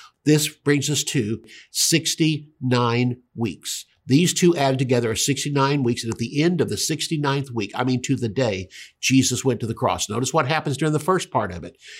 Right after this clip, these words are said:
the seven weeks. "The street will be built again, the wall even in troublous times. Then after the sixty-two weeks, Messiah will be cut off, but not for himself. And the people of the prince that will come."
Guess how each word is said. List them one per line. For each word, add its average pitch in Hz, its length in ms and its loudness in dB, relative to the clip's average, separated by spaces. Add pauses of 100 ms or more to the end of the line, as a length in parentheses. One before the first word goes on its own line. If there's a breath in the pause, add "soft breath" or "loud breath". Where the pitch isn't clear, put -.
(160 loud breath)
the 110 80 -4
seven 147 440 2
weeks. - 400 -6 (260 loud breath)
"The 127 80 2
street 202 340 4
will 156 120 4
be 127 140 4
built 156 260 4
again, 160 300 2
the 135 100 4
wall 120 300 4
even 127 180 2
in 123 100 0
troublous 139 440 0
times. 110 400 -4
Then 123 200 0
after 160 340 0
the 131 100 -2
sixty-two 160 800 0
weeks, - 480 0 (280 loud breath)
Messiah 156 680 0
will 120 180 0
be 120 140 -2
cut 147 280 -2
off, 143 280 2
but 113 160 -4
not 127 260 -2
for 120 140 -10
himself. 113 720 -6 (440 loud breath)
And 127 160 0
the 127 60 0
people 185 340 2
of 147 80 4
the 131 100 2
prince 170 360 0
that - 140 -4
will 165 160 -2
come." 107 340 -6